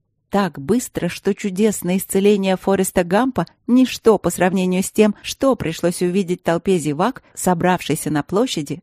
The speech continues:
в этот знойный полдень. Дети верещали от восторга и тыкали в меня пальцами. Дамы в возрасте охали и поминали светлую богиню. Мужчины озадаченно смотрели вслед.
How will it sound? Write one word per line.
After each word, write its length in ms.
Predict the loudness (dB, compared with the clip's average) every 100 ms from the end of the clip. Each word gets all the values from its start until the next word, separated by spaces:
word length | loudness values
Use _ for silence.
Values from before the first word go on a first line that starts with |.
| -6
в 120 | -2
этот 280 | -2 -2 -6
знойный 400 | -4 -2 -2 -4
полдень. 480 | -2 -4 -4 -10 -12 _ _ _ _ _ -14
Дети 480 | 0 2 2 0
верещали 560 | 2 2 2 0 2 4
от 180 | 2 2
восторга 640 | -2 0 2 2 0 -6 -6
и 100 | -4
тыкали 420 | 2 2 2 0
в 60 | 2
меня 300 | 0 0 0
пальцами. 640 | 0 0 0 -6 -8 -10 _ _ -2
Дамы 360 | 0 2 0
в 40 | -2
возрасте 600 | -2 -2 -4 -8 -8 0
охали 420 | 2 2 -2 -4
и 60 | -2
поминали 480 | -2 -2 0 -2 -2
светлую 480 | -2 -4 0 0
богиню. 560 | 0 -2 -2 -2 -2 -6 _ _ _
Мужчины 540 | -6 -4 -2 -2 0 0
озадаченно 680 | 0 -2 -2 -2 -4 -6 -6
смотрели 540 | -4 -4 0 0 0
вслед. 460 | -4 -4 -2 -4